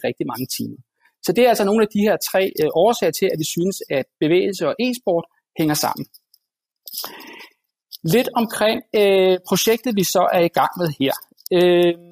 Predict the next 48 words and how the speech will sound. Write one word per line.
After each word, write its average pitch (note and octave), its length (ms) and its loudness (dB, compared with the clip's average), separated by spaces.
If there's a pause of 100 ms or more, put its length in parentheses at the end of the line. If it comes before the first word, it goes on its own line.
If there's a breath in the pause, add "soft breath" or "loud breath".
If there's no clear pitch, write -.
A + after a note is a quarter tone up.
(1200)
jamen, D#3+ 180 0
det A3 120 4
er A3 140 4
som G#3+ 140 2
sagt G3 180 2
et G#3+ 160 -4
projekt, F#3+ 320 0
som F#3+ 200 -2
vi D#3+ 60 0
laver C#3+ 300 4
i F3+ 160 -2
samarbejde E3+ 380 0
med D#3 80 -4
Center F#3+ 260 -2
for F3 60 -2
Ungdomsstudier G3+ 600 -2 (140)
og D3 200 0
med C#3 100 0 (120)
Aalborg E3 320 -2
Universitet. G3+ 420 -2 (760 soft breath)
Og, E3+ 100 4 (160)
øh, E3+ 160 6 (120)
det G#3+ 80 4 (100)
er F#3+ 120 6
et, - 180 -6
øh, C3 160 2 (140)
evidens- A3 380 0
og E3+ 100 0
udviklingsorienteret G#3 680 -2
projekt, G3+ 280 -2
hvor F#3+ 140 -4
vi F3 120 -2
rigtig - 240 -2
gerne D#3+ 160 -2
vil E3+ 120 -4
have F3 160 0
en, E3+ 60 -8 (180)
en C3 60 -2 (180)
inddrage F#3 420 0
foreninger G3+ 480 -2
i B2 80 -2
det D#3+ 100 0
her C3 180 0
arbejde, D3 320 -4
fordi E3 160 -2 (100)
det G3 140 4
er G3 60 4 (100)
jer E3 160 4